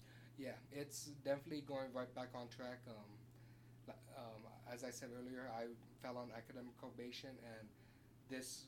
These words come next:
amazing program has been helping me and just providing every, um, providing the basic needs that I, that I need to keep me at a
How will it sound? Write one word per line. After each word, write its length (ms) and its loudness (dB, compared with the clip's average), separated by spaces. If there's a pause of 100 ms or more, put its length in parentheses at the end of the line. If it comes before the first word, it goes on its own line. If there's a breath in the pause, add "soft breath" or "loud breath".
(120)
amazing 440 0
program 420 0
has 160 -2
been 260 -2 (920)
helping 440 -2
me 280 -4 (580 loud breath)
and 200 2
just 240 -2 (140)
providing 460 0
every, 240 -2 (160)
um, 260 -4 (320)
providing 480 2 (160)
the 140 0 (380)
basic 360 0
needs 220 -2
that 140 4
I, 140 4 (500)
that 180 0 (100)
I 240 0
need 280 0 (340 loud breath)
to 240 4 (1200)
keep 320 4
me 260 2
at 200 4
a 60 -2